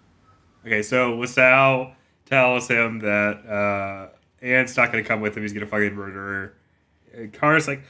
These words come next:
"Where is she?" And LaSalle's like, <laughs> "Oh, where do you think?" Uh, and then, um, he takes off. So, yeah, Bauer's got Carr. He's gonna kill him. And, uh, what should happen to Bauer?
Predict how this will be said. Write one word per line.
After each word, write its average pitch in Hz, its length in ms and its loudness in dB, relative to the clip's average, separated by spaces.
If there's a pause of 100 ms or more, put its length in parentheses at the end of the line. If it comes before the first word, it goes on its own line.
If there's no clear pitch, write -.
(220)
"Where 214 400 2
is 320 320 2
she?" 147 720 0 (460)
And 113 220 -4
LaSalle's 110 280 -4
like, - 260 -8
<laughs> - 0 -
"Oh, 113 200 0
where 123 240 0
do 107 120 -10
you 107 260 -12
think?" 123 440 -6 (680)
Uh, 98 360 -10
and 107 180 -12
then, 104 320 -4
um, 95 380 -8
he - 80 -8
takes - 220 -6
off. 104 200 -2
So, 107 160 -2
yeah, 107 200 2
Bauer's 120 420 2
got 113 260 2
Carr. 101 220 0
He's 104 100 0
gonna 104 160 -4
kill 98 200 -4
him. 95 180 -10 (540)
And, 98 200 -16
uh, 98 60 -10
what 123 160 -4
should 120 100 -4
happen 117 320 2
to 107 100 -4
Bauer? 98 500 0